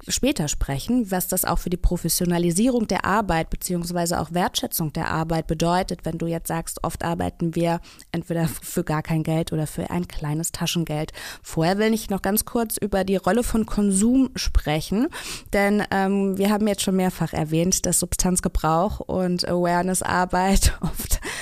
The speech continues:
oder die Notwendigkeit von Awareness-Arbeit oft Hand in Hand, äh, gehen. Daher würde ich dich um so eine kleine Einschätzung bitten, welchen Einfluss haben denn welche Drogen?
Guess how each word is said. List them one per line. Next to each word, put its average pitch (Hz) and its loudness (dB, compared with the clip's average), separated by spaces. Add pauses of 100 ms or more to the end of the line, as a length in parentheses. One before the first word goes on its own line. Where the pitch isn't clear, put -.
oder 220 4
die 220 4
Notwendigkeit 214 2
von 165 -2
Awareness-Arbeit 160 0 (360)
oft - 0
Hand 185 2
in 156 0
Hand, 180 0
äh, 165 0
gehen. 180 2
Daher 175 2
würde 180 2
ich - 0
dich 185 -2
um 175 0
so 170 0
eine 170 0 (260)
kleine 370 0
Einschätzung 277 2
bitten, 254 2
welchen 214 4
Einfluss 190 0
haben 185 -2
denn - -2
welche 170 -2
Drogen? 156 2